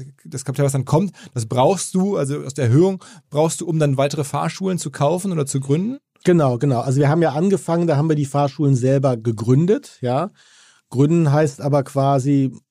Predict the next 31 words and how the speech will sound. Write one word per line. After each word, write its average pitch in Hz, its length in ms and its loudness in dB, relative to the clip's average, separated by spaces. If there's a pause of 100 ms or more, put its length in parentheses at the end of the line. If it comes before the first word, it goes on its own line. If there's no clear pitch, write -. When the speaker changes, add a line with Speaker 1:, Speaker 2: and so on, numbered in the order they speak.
(140)
Speaker 2:
auch 123 160 -4
Anlaufverluste. 165 960 0
Ich 135 140 -4
muss 127 200 -2
einen 120 80 -2
neuen 117 180 -4
Standort 139 420 -2
finden, 135 300 2
ich 123 160 -4
brauche 120 200 -6
eine 131 100 0
Baugenehmigung, 139 840 0
ich 110 120 -8
brauche 120 160 -4
den 127 140 -4
ersten 127 260 -4
Fahrlehrer, 139 540 0
ich 123 80 -12
brauche 117 200 -10
die 120 120 -10
ersten 120 300 -8
Kunden. 170 460 0 (480)
Und, 135 340 2
äh, 143 140 -2
wir 127 120 2
haben 143 180 0
dann 139 340 -2 (160)
relativ 135 480 -2
spät 185 380 0
erst 156 200 -6
festge-, 143 380 -4